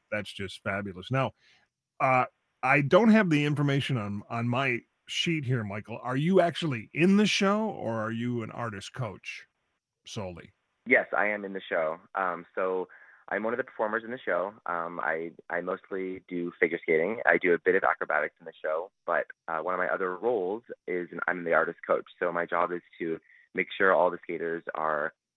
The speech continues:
Speaker 2: in line and on the right counts, and I give them notes from the show, and I deliver information from the management to the skaters. So I'm just sort of like a liaison for for the skating team. Um, so it's just
Speaker 1: Okay.
Speaker 2: another part of my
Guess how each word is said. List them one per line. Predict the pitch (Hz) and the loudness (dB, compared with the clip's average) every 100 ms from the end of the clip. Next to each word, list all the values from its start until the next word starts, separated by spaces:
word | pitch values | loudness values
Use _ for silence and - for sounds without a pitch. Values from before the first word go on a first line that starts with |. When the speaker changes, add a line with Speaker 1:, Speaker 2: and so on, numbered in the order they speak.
| _ 90 | _ -8
Speaker 2:
in | 85 | -2
line | 92 101 101 101 92 | 2 4 2 0 -6
and | 82 | -8
on | 82 | -6
the | 80 | -4
right | 76 - | -4 -6
counts, | - 95 92 98 _ | -2 0 0 -4 _
and | 85 | -8
I | 80 | -6
give | 80 82 | -6 -6
them | 80 80 80 | -8 -8 -2
notes | 82 92 - | -2 -2 -8
from | - 92 | -8 -8
the | |
show, | - 95 92 92 92 | -2 2 4 2 0
and | 80 | -6
I | |
deliver | 78 85 82 | -6 -6 -6
information | 82 - 78 82 87 85 | -8 -8 -10 -10 -10 -10
from | 78 | -6
the | 76 | 2
management | 85 95 90 90 87 | 4 4 4 2 0
to | |
the | - - | -10 2
skaters. | 90 82 85 - | 4 6 4 4
So | 87 | 4
I'm | 82 | 4
just | 85 - | 2 -4
sort | 95 87 | 2 2
of | 80 | 2
like | 80 | 0
a | 78 | 2
liaison | 87 82 80 71 65 76 | 4 4 2 0 -2 -6
for | - 73 76 - _ _ - | -4 2 2 0 _ _ -4
for | 85 | -2
the | 76 | -2
skating | - 80 78 - | -4 -4 -6 -8
team. | 82 67 65 80 _ - | -8 -8 -10 -16 _ 0
Um, | 76 69 71 - | 0 0 -4 -4
so | - | -2
it's | 78 | 0
just | - | 0
Speaker 1:
Okay. | 87 | 0
Speaker 2:
another | 82 78 76 - _ _ - | 2 2 0 -2 _ _ 0
part | 113 107 | 2 4
of | |
my | 101 87 | 0 -4